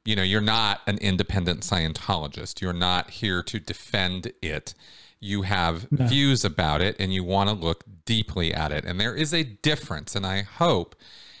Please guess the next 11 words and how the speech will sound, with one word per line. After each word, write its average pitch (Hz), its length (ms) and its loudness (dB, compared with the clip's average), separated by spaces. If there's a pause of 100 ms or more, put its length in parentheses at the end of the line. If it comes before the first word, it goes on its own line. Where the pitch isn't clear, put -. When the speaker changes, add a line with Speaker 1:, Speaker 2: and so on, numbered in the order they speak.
(120)
Speaker 1:
that 110 120 0
the 110 80 -2
people 104 380 2
who 107 120 -2
watch 85 400 0
this 82 220 -2
get 104 520 -2
that, - 400 -6
'cause 101 220 2
I'm 113 220 0
not, 139 380 0